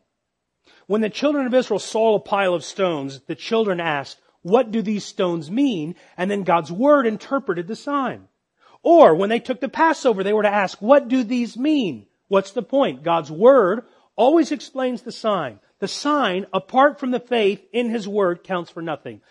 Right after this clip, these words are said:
So we're now going to take the word and apply it to the sign along three simple questions. First, what is baptism? Second, who should be baptized? And number three, what is the significance? What's the symbolism of baptism?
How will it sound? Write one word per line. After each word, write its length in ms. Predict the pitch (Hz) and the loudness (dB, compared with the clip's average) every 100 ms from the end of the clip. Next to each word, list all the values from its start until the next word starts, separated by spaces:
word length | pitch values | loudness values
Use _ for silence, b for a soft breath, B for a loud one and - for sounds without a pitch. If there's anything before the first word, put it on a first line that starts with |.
| b b | b b
So 120 | - | -10
we're 200 | 135 247 | -2 0
now 200 | 233 147 | 0 -4
going 280 | 147 151 151 | -4 -8 -8
to 100 | 147 | -14
take 280 | - 131 - | -16 -16 -14
the 100 | 131 | -12
word 580 | 160 240 196 160 160 - b b | 0 2 4 2 -2 -10 b b
and 80 | 139 | -14
apply 320 | - 165 170 | -8 -4 -4
it 100 | 170 | -6
to 60 | 175 | -12
the 100 | 175 | -16
sign 540 | - 147 131 127 127 - | -12 -8 -8 -8 -10 -14
along 260 | 131 131 117 | -14 -14 -16
three 360 | - 156 151 143 | -16 -12 -12 -16
simple 500 | - 131 110 120 113 _ | -18 -20 -16 -18 -20 _
questions. 520 | 117 - _ 104 _ _ _ - | -20 -20 _ _ _ _ _ -10
First, 340 | 151 113 - | -10 -10 -12
what 220 | 147 208 | 0 0
is 140 | 220 131 | 0 -6
baptism? 440 | 131 - _ _ _ _ _ _ _ _ _ | -12 -12 _ _ _ _ _ _ _ _ _
Second, 400 | - 196 262 240 _ _ _ _ | -2 -2 0 -6 _ _ _ _
who 160 | - 285 | -2 -2
should 160 | - | -2
be 80 | 185 | -8
baptized? 720 | 156 156 143 156 143 143 135 _ _ - | -4 -4 -4 -6 -4 -6 -8 _ _ -14
And 100 | 156 | -10
number 180 | 156 147 | -8 -10
three, 500 | - 185 175 165 165 b | -10 -4 -4 -4 -8 b
what 240 | 147 170 | -6 -4
is 140 | 180 - | -4 -8
the 80 | 175 | -14
significance? 760 | - 170 175 - 127 110 - | -10 -6 -6 -8 -16 -18 -10
What's 200 | 156 160 | -8 -8
the 80 | 175 | -12
symbolism 580 | - 180 165 151 139 131 | -16 -12 -8 -10 -10 -14
of 120 | 123 | -8
baptism? 440 | 123 101 113 98 | -8 -8 -16 -20